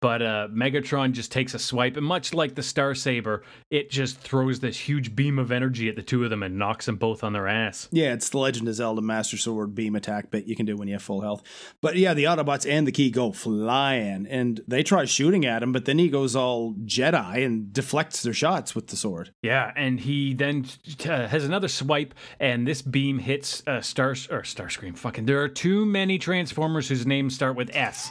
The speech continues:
Speaker 1: It hits <laughs> Smokescreen, and it sends him flying back into the pyramid, and he, like, turns into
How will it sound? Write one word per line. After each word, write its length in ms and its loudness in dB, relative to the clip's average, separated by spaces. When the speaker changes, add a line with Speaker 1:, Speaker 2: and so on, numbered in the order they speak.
Speaker 1:
It 180 6
hits 280 2
<laughs> 40 0
Smokescreen, 800 2
and 160 2
it 100 -6
sends 300 0
him 120 0
flying 420 0
back 300 0
into 140 0
the 80 0
pyramid, 380 2
and 180 -6
he, 80 -2
like, 320 0
turns 380 0
into 260 -2